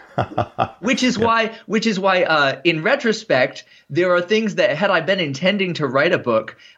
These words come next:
Speaker 2: I probably would not have written.
Speaker 1: Hmm.
Speaker 2: Uh, but because I had already written them, I was like, "Well,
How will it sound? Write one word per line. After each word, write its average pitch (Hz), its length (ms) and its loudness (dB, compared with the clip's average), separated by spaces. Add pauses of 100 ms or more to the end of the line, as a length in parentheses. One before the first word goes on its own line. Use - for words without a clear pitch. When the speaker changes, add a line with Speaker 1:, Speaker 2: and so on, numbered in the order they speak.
Speaker 2:
I 151 80 2
probably 214 540 0
would 139 180 -2
not 151 260 0
have 127 200 -2
written. 110 400 -2
Speaker 1:
Hmm. 113 280 -10
Speaker 2:
Uh, 143 140 0
but 175 180 -2
because 214 300 -2
I 208 80 2
had 190 160 2
already 180 340 0
written 151 400 -2
them, 131 280 0
I 156 140 0
was 160 180 -4
like, 165 200 -2
"Well, 415 460 0